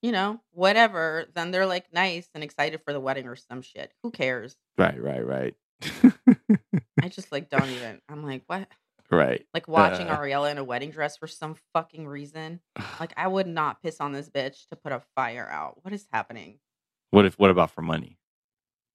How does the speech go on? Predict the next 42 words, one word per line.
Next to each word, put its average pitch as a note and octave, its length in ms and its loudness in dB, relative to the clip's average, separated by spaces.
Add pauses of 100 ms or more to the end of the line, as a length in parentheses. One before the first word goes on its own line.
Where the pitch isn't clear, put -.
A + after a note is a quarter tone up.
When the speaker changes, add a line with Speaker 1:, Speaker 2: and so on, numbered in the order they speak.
(260)
Speaker 1:
Yes, C#3+ 360 -6 (100)
Speaker 2:
And E2 140 4
Speaker 1:
I D#2 80 0
would D#2+ 100 2
Speaker 2:
on D#2+ 60 -2
her E2 100 0
OnlyFans. D#2+ 100 -4 (100)
Speaker 1:
absolutely. C3 560 -10 (180)
Speaker 2:
Okay. - 220 -2 (1400)
Well, C#3+ 220 4
just G2+ 140 -2
wanna G2+ 140 8
make F#2+ 120 2
sure. E2+ 240 -6 (220)
Just F#2 100 -2
wanna A2+ 140 8
make A#2 140 8
sure - 80 6
Speaker 1:
But A2 60 8
Speaker 2:
we're G#2 80 8
setting F2+ 460 2
boundaries, D#2+ 460 -8 (240)
Speaker 1:
but E3+ 100 0
Speaker 2:
you E3+ 60 -4
know? E3+ 60 -4
Speaker 1:
Beanie's F#3 340 -4
adorable E3 540 -6
with D#3 140 -10
his E3 180 -18
kid. A#2+ 280 -10 (140)
It's C#3+ 160 -16 (300)
very, A#2 260 -6
very B2 300 -14 (120)
sweet. A#2+ 240 -20 (100)
And C#3+ 120 -10
the A#2+ 60 -8 (100)
high A#2 180 -4 (100)
fives G3+ 440 -4
that - 100 -16
he F3+ 160 -20
keeps D#3+ 180 -20
asking D3+ 420 -10